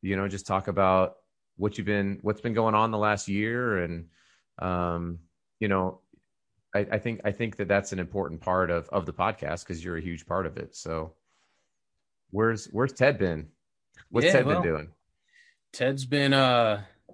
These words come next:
Speaker 2: Ted's been home a lot, of course.
Speaker 1: No
Speaker 2: Um,
Speaker 1: doubt.
Speaker 2: you know, the pandemic hit the Northeast pretty hard. And,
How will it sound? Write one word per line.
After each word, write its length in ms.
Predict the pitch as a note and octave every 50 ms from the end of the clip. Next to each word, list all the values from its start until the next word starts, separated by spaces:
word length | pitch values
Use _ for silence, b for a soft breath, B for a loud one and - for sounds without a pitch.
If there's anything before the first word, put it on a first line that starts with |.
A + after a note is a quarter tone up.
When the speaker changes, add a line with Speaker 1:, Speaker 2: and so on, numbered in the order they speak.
| _ _ - _ _ F#2+ F#2+ - - A#2+
Speaker 2:
Ted's 260 | - - D#3+ E3+ D#3+ D3+
been 140 | D#3+ C#3
home 280 | C3 D3 E3 F3+ F3 C3
a 60 | G2+
lot, 240 | F#2 E2+ F2 F2 - - _ _ _ _ _ -
of 140 | F#2+ - -
course. 580 | - A2 F#2+ F#2 A2+ B2+ - - - - - -
Speaker 1:
No 80 | - F#2+
Speaker 2:
Um, 180 | F#2+ F#2 F#2+ F#2+
Speaker 1:
doubt. 340 | F#2+ F#2 E2+ E2 - - - _ _ _ _ _ _ _ _ _ _ _ _
Speaker 2:
you 120 | F#2+ F#2+
know, 340 | F#2+ F#2+ F#2+ F#2 F#2 F#2 F#2
the 340 | F2+ - F#2 F#2+ F#2+ F#2 F2 -
pandemic 500 | - B2 A2 G#2+ G2+ A#2 A#2+ B2 B2 A#2+
hit 160 | - C3 B2+
the 80 | - A2
Northeast 560 | G#2 A2 A2 A2 G#2+ - A2 A2 G#2+ - -
pretty 260 | - - B2 G#2+ G#2
hard. 520 | G2 G#2 G2+ F#2 F2 F2 F2 F2 F2 - - _
And, 720 | F#2+ F#2+ F2+ F2 F2+ F2+ F2 F2 F2+ F2 F2 F2 F2 F2 -